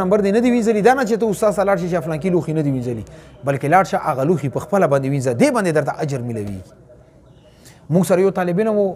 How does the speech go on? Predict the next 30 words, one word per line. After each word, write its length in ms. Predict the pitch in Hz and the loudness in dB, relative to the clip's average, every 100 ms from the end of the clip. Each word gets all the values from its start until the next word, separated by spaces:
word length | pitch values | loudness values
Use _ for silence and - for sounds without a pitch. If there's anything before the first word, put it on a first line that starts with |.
| 127 139 | -6 -6
محمد 240 | 135 131 - | -4 -6 -6
صدیق، 260 | 120 123 123 | -4 -4 -4
اوس 180 | 135 123 | -4 -6
وفات 220 | 120 113 | -8 -8
شوی 180 | - 143 | -4 -2
دی، 100 | 127 | 0
الله 200 | 123 123 | -2 -2
دې 60 | 120 | -2
وبخي. 400 | 123 110 - 101 - - - - - - - _ _ - - - - _ - _ - - - _ _ _ _ _ _ - | -4 -4 -8 -16 -18 -20 -20 -20 -20 -20 -20 _ _ -20 -20 -20 -20 _ -20 _ -20 -20 -20 _ _ _ _ _ _ -14
یاره، 360 | - 196 175 131 | -4 -2 0 -4
څه 260 | 101 - 190 170 - | -4 -2 -2 -4 -8
عجیبه 360 | 120 120 147 | -4 0 0
طالب 320 | 147 127 113 | 0 -4 -4
علم 220 | 110 110 101 | -6 -6 -8
و. 40 | 90 - _ _ _ - _ _ _ _ _ _ _ - - - - - | -10 -16 _ _ _ -20 _ _ _ _ _ _ _ -20 -20 -20 -10 2
ما 160 | 180 | 2
ته 120 | 190 170 | 4 2
یاد 300 | 160 226 196 | 4 4 2
نشي 220 | 180 165 | -2 -2
چې 60 | 160 | 0
هغه 160 | 156 | 0
ما 100 | 190 | 0
سره 160 | 190 170 | -2 -2
مدرسه 400 | 156 147 143 196 | -2 -2 0 -2
کې 120 | 175 151 | -2 2
پاتې 200 | 180 180 | 2 2
و، 40 | 160 | 0
ما 120 | 165 | 0
چېرته 220 | 170 165 - | -2 -4 -2
خپلې 180 | 165 | -2